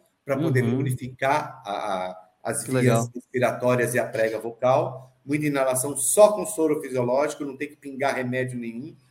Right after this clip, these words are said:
Speaker 1: porque, graças a Deus, não tem problema nenhum de pulmão.
Speaker 2: Uhum.
Speaker 1: É... tem, tem, tem atores de musical que vivem disso, assim, que eles evitam lactose. Eu, é muito difícil eu tomar leite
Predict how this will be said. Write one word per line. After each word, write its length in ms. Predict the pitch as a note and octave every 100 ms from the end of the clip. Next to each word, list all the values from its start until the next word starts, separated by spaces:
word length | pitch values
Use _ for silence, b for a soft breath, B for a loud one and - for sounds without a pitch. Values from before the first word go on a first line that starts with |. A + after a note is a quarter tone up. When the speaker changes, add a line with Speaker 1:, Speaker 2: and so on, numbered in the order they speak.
| _
Speaker 1:
porque, 200 | _ -
graças 280 | A#2+ C3 B2+
a 40 | B2+
Deus, 160 | C3
não 120 | B2+ B2+
tem 120 | B2
problema 280 | B2+ B2 A#2+
nenhum 180 | B2
de 100 | A#2+
pulmão. 580 | - B2+ B2 C3 E3 - _ _ _
Speaker 2:
Uhum. 320 | B2 C3 A2+ A2+
Speaker 1:
É... 800 | B2 B2 B2 B2 B2 A#2 - - _ _ _ _ _
tem, 320 | F3 F3 D3+
tem, 340 | B2+ F#3 G3 -
tem 200 | E3+ E3+
atores 680 | D#3+ E3 F3 D#3+ D3+ C#3
de 140 | B2 C#3+
musical 540 | D3 C3 C3 D3 D3
que 80 | C#3
vivem 240 | C3 C3 B2+
disso, 220 | C3 B2+
assim, 180 | - C3
que 80 |
eles 180 | C#3 B2+
evitam 500 | C#3+ - E3 F3 C#3+
lactose. 880 | C#3 - - C3+ C3 D3+ - D#3 F3 - b b b
Eu, 160 | C#3+ D#3
é 40 |
muito 200 | F3+ F#3+
difícil 440 | F#3+ - F#3 E3+ D#3
eu 40 |
tomar 220 | C3+ C3+
leite 680 | B2+ B2+ D3 D3 - D#3+ -